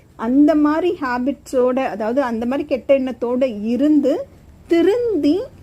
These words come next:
அதுக்கப்புறம் தான் இந்த வளர்ச்சியை அடைஞ்சிருப்போம். பாத்தீங்கன்னா எல்லாருமே எல்லா லெசனையுமே கத்துக்கிட்டு தான் நம்ம இந்த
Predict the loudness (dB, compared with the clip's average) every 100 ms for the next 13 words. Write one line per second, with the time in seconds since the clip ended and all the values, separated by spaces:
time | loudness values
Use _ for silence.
0 | -10 -6 -4 -4 -6 -4 2 2 2 2
1 | 2 0 -2 -6 -4 -2 -2 -2 -4 -6
2 | -8 -4 -6 -6 -20 -20 -20 -4 -4 -2
3 | -4 -4 -4 -6 -16 -20 -20 -20 -6 0
4 | 2 4 4 2 0 -2 -6 -8 -6 0
5 | 0 0 -4 -6 -2 0 0 -2 -2 -4
6 | -4 -8 -8 -2 0 0 0 -2 -2 -2
7 | -4 -6 -12 -6 -4 -4